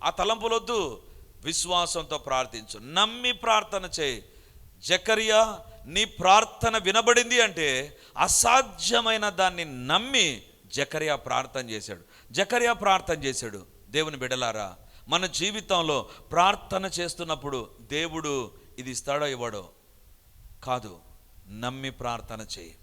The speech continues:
నమ్మి ప్రార్థన చేయి. మొదటిగా మన ప్రార్థన అనుభవం ఏంటి తెలుసా? నమ్మి ప్రార్థించాలి. నమ్ము, దేవుడు ఇస్తాడు. దేవునికి అసాధ్యం కాదు ఇది, మనిషికి అసాధ్యము, దేవునికి అసాధ్యం కానే కాదు అని నమ్మి ఎప్పుడైతే ప్రార్థన చేస్తావో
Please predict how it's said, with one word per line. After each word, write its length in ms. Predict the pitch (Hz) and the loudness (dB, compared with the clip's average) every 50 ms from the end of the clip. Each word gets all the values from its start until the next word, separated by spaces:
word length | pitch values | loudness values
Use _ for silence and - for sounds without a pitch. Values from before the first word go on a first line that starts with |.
| - - - - - - | -20 -20 -20 -20 -20 -14
నమ్మి 360 | 117 135 151 160 175 175 175 165 | -4 -2 -2 -2 0 -2 -4 -4
ప్రార్థన 520 | - 160 160 156 156 147 - 156 143 139 | -4 -4 -2 -2 -2 -4 -4 -6 -6 -6
చేయి. 440 | 127 - - 120 107 98 87 85 - - - - - - - - - - - - _ _ - - - - | -8 -8 -8 -8 -10 -10 -12 -18 -20 -20 -20 -20 -20 -20 -20 -20 -20 -20 -20 -20 _ _ -20 -20 -16 -6
మొదటిగా 680 | 117 151 160 156 180 160 170 147 151 135 120 110 104 - - - - - | -2 -2 0 0 0 -2 -2 0 2 2 0 0 -4 -10 -18 -20 -12 -6
మన 160 | 139 160 175 170 | -2 0 0 0
ప్రార్థన 600 | - - 160 156 170 185 185 - - 185 180 180 | 0 2 4 6 6 6 4 0 -6 -4 -2 0
అనుభవం 340 | 175 170 170 160 160 160 | 0 0 0 -2 -2 -2
ఏంటి 240 | 151 147 151 151 151 | -2 -4 -4 -6 -6
తెలుసా? 480 | 139 143 135 120 - 147 143 147 151 - - - - 90 | -8 -8 -8 -8 -6 -4 -4 -4 -4 -6 -12 -20 -20 -20
నమ్మి 440 | 104 113 120 131 135 139 143 143 143 | -16 -10 -8 -8 -8 -8 -8 -10 -10
ప్రార్థించాలి. 1080 | 120 - 131 127 123 120 - - 113 107 98 - 101 95 92 92 98 101 90 85 - - - - - - - - - _ - - - | -8 -4 -4 -4 -4 -4 -8 -12 -12 -12 -10 -10 -8 -8 -8 -10 -10 -12 -14 -16 -20 -20 -20 -20 -20 -20 -20 -20 -20 _ -20 -20 -8
నమ్ము, 520 | 120 160 190 220 262 277 233 170 123 98 - - - | -4 -2 -2 -2 -2 -4 -6 -6 -8 -12 -16 -16 -8
దేవుడు 300 | - 143 170 175 165 160 | -6 -4 -4 -4 -6 -8
ఇస్తాడు. 480 | - - - 190 175 147 117 95 87 - - - - - | -8 -6 -4 -4 -4 -4 -6 -8 -12 -18 -20 -20 -12 -4
దేవునికి 280 | - 165 185 190 - 180 | -2 -2 -2 -2 -2 -4
అసాధ్యం 480 | 165 - - 214 214 196 190 208 202 190 | -4 -2 -2 -2 -2 -2 -4 -6 -6 -4
కాదు 220 | 190 180 165 156 | -4 -4 -4 -6
ఇది, 200 | 147 131 117 101 - - - - | -8 -10 -10 -12 -14 -18 -10 -4
మనిషికి 460 | 131 160 - - - - 240 202 226 | -2 -2 -2 0 -2 -6 -4 -4 -4
అసాధ్యము, 580 | 214 208 - 220 208 202 165 185 170 156 131 107 - - - - | -4 -2 -2 -2 -2 -4 -4 -6 -8 -8 -10 -14 -16 -20 -6 0
దేవునికి 380 | 160 185 220 220 226 226 - | 4 4 4 4 2 0 0
అసాధ్యం 460 | 208 190 - 233 226 226 208 233 220 214 | 0 2 2 2 2 2 0 -2 -6 -2
కానే 300 | - 202 214 220 240 226 | 0 2 2 2 0 0
కాదు 400 | 196 220 202 190 180 156 - - - - - | 2 4 4 4 2 0 -4 -4 -6 -4 -2
అని 260 | 170 202 208 196 190 | -2 0 -2 0 0
నమ్మి 320 | 202 214 233 254 262 277 | 0 0 0 2 4 6
ఎప్పుడైతే 440 | 269 247 - - 247 247 233 190 226 | 6 6 4 4 2 2 2 2 0
ప్రార్థన 520 | 220 - 202 196 180 175 - - 170 160 147 | -2 0 2 2 2 2 0 -4 -6 -4 -4
చేస్తావో 520 | 147 135 - - 131 120 120 113 104 | -4 -4 -4 -6 -6 -6 -6 -6 -8